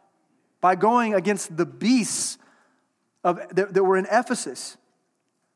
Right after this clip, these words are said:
Why would he do that if the dead rise not?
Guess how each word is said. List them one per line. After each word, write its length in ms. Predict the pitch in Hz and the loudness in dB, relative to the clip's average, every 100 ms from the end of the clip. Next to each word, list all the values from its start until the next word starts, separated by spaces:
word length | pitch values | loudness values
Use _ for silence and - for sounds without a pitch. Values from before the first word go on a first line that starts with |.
| _ _ _ _ _ - | _ _ _ _ _ 0
Why 220 | 180 294 | 4 6
would 120 | 294 | 4
he 120 | 254 | 0
do 220 | 185 285 | 2 0
that 500 | 277 165 165 - - - | 2 2 0 -10 -16 -6
if 160 | 226 | -4
the 100 | 254 | -2
dead 440 | 185 151 233 302 294 | -4 0 4 4 4
rise 460 | 185 190 226 214 | 2 4 4 2
not? 420 | 208 254 311 143 | 0 2 2 0